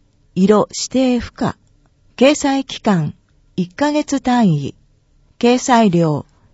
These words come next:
一号の一枠五千円。発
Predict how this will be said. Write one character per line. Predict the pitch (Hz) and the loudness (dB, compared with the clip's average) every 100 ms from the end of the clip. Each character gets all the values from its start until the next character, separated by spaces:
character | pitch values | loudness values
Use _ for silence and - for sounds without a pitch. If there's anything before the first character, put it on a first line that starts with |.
| _ - | _ -6
一 | 185 320 | -4 -2
号 | 311 277 226 | 0 2 2
の | 170 | 2
一 | 143 - 202 | 0 0 2
枠 | 170 - 143 113 _ - | 2 -2 -6 -6 _ -2
五 | 165 | -2
千 | - 190 185 | 2 2 4
円。 | 170 151 147 143 _ - _ _ _ _ _ | 2 0 -4 -8 _ -20 _ _ _ _ _
発 | 196 196 | -2 -2